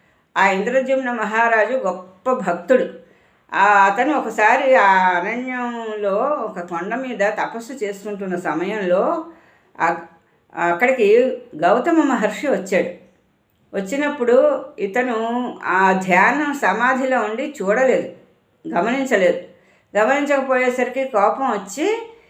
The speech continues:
ఆ, అతను ఏం చేశాడంటే, "నువ్వు ఏనుగులాగా తెలివి లేకుండా ప్రవర్తించావు కాబట్టి నువ్వు ఏనుగు అయిపో" అని శపించేశాడు. అందువల్ల అతను భూలోకంలో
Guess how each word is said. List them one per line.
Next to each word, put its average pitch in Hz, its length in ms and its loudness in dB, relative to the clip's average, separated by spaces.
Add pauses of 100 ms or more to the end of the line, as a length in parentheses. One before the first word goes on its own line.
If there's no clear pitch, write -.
(240)
ఆ, 185 360 4 (500)
అతను 254 260 0
ఏం 240 240 -2
చేశాడంటే, 254 460 2
"నువ్వు 226 400 6
ఏనుగులాగా 247 840 4
తెలివి 233 760 0
లేకుండా 226 440 2
ప్రవర్తించావు 208 800 -2
కాబట్టి 202 640 -4 (360)
నువ్వు 208 340 0
ఏనుగు 247 320 2
అయిపో" 226 260 2
అని 220 160 0
శపించేశాడు. 190 720 -6 (800)
అందువల్ల 277 340 2
అతను 254 680 -2
భూలోకంలో 247 800 0